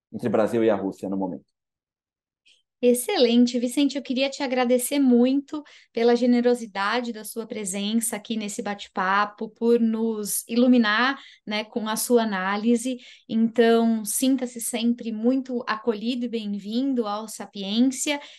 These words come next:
Speaker 2: e eu te deixo à vontade, então, pra se despedir dos nossos estudantes.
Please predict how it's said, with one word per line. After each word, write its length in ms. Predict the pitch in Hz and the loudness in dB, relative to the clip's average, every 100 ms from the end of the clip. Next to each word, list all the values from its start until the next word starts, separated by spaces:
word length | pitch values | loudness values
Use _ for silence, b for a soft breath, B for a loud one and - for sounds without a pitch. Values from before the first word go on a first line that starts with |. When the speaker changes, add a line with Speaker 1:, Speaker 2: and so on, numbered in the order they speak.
| B | B
Speaker 2:
e 60 | 302 | -6
eu 80 | 311 | -4
te 100 | 302 | 0
deixo 280 | 277 269 | 0 0
à 40 | 277 | -2
vontade, 460 | 277 254 240 240 | -2 0 -2 2
então, 400 | 254 240 226 233 | 0 0 -2 0
pra 240 | 240 233 240 | -2 -2 -2
se 160 | 269 | -4
despedir 600 | 240 254 - 285 240 240 240 _ _ | -8 -8 -4 -2 0 0 -2 _ _
dos 160 | 254 247 | 2 2
nossos 240 | 214 214 | 0 -2
estudantes. 760 | 233 - 269 175 165 - - | -6 -4 -6 -6 -8 -14 -20